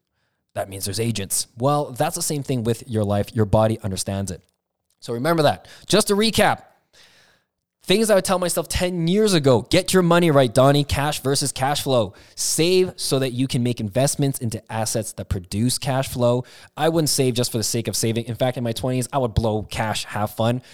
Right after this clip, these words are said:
but at least save enough so you can have a war chest. Uh, working for money is not a bad thing, as long as you understand that that's not gonna give you fulfillment, which will come, that will make a lot of difference as you get older and mature more. What's more important?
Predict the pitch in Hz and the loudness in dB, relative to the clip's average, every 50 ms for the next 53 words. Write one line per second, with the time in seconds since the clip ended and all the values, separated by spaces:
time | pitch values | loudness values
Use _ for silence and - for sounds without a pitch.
0 | - - 156 151 151 160 190 180 - - 135 131 131 123 120 110 107 110 110 110 | -4 -2 0 0 2 0 0 0 0 0 2 0 2 0 0 -2 0 -2 -2 -2
1 | - - 104 98 98 104 104 - - 107 98 92 90 90 85 95 113 123 120 - | -4 -6 -6 -4 -6 -6 -6 -6 -6 -6 -6 -6 -8 -8 -6 -2 -2 -2 0 0
2 | 135 127 131 - - - - - - - - - - 107 101 95 120 139 156 156 | 0 0 0 -2 -4 -8 -14 -20 -20 -20 -20 -12 -8 -8 -8 -4 -2 -2 -2 -2
3 | 170 - 165 151 151 156 156 135 147 147 151 139 123 143 151 151 - 160 139 110 | -2 -2 2 2 2 2 2 2 2 2 2 4 4 4 4 4 2 2 0 0
4 | 92 - _ _ - 113 104 120 123 135 139 131 135 - 139 127 120 - - 143 | -2 -8 _ _ -10 -6 -2 0 2 2 2 0 0 -2 0 0 0 0 2 2
5 | 143 143 135 131 127 - - - _ - 117 120 117 - - 113 120 123 - - | 2 2 2 0 -2 -4 -8 -10 _ 0 0 0 0 0 0 0 0 2 0 0
6 | 120 120 123 - - 123 107 120 120 113 113 117 117 117 113 _ - - 117 - | 0 0 0 0 -2 -4 -2 -2 -4 -2 0 0 0 0 -2 _ -8 -8 -6 0
7 | - 143 143 139 107 95 110 123 - - 127 123 120 - - 131 127 123 117 _ | 0 2 2 2 0 0 0 -2 -2 0 -2 -4 -4 0 0 0 0 0 -4 _
8 | _ - 127 - _ - _ - 131 131 135 135 135 131 123 135 147 - - - | _ -10 -10 -10 _ -18 _ -8 -6 -4 -2 -2 -2 -2 -2 -2 -4 -4 -2 -4
9 | 120 95 95 95 98 110 123 151 135 123 - - 123 101 - 120 110 - 120 117 | -4 -4 -4 -4 0 2 2 2 2 -2 -4 -6 -8 -4 -2 -4 -2 0 0 0
10 | 107 - - - - 104 101 101 107 110 113 104 - 104 107 107 113 110 - 107 | 0 -2 -6 -6 -6 -6 -6 -6 -4 -4 -4 -4 -2 -4 -4 -2 -4 -6 -6 -6
11 | 104 104 - - - 131 135 139 131 117 90 - - - - - - - 127 123 | -8 -6 -6 -4 -2 -2 2 4 2 2 2 0 -8 -16 -20 -14 -2 -2 0 0
12 | - 143 156 165 160 170 165 143 120 95 | 2 2 2 4 4 4 4 4 2 0